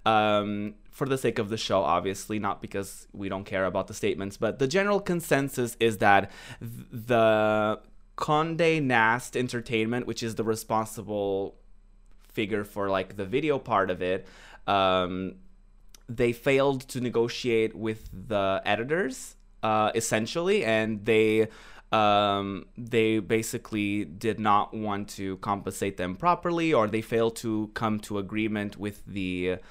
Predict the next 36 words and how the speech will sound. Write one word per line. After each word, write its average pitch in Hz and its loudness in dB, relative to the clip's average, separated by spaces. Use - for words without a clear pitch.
with 104 -4
the 101 -4
video, 127 4
uh, 92 2
on 113 0
the 110 -2
video 143 2
side 143 0
of 139 -4
things. 139 -4
So 98 2
as - -4
far 185 4
as 196 -2
I 185 0
understand, 151 -2
all 123 4
three 139 -2
of 151 2
them 147 0
will 131 0
continue 135 -6
to 135 -10
work 120 0
on 110 -2
the 107 -2
magazine 107 -4
part 175 -2
of 180 -4
it, 185 0
but 110 0
they're 117 2
not 113 4
working 110 -2
with 104 -6
the 104 -6